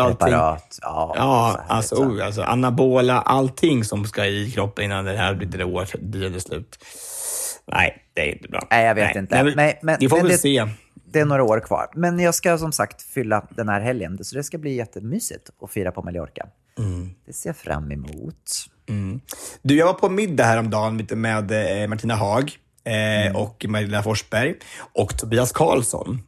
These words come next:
Speaker 2: En annan Tobias Karlsson?
Speaker 1: Ja, att man, man, man äter middag med någon som heter Tobias Karlsson. Det är väl konstigt, inte varje dag.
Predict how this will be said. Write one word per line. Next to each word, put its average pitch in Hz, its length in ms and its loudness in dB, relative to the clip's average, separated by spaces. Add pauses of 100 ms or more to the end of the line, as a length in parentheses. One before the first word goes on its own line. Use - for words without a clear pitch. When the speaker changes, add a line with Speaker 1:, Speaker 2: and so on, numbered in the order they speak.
(100)
Speaker 2:
En 170 160 2
annan 202 300 4
Tobias 104 340 4
Karlsson? - 500 -2
Speaker 1:
Ja, 139 560 2
att 143 240 -4
man, 147 240 2
man, 139 240 2
man 135 120 2
äter 135 140 2
middag 117 140 2
med 110 80 -2
någon 107 120 0
som 110 120 0
heter 110 260 0
Tobias 104 600 -2
Karlsson. 131 680 -2
Det 160 120 4
är 107 100 0
väl 87 100 -8
konstigt, - 400 -2
inte 139 180 2
varje 90 240 -2
dag. 80 220 -8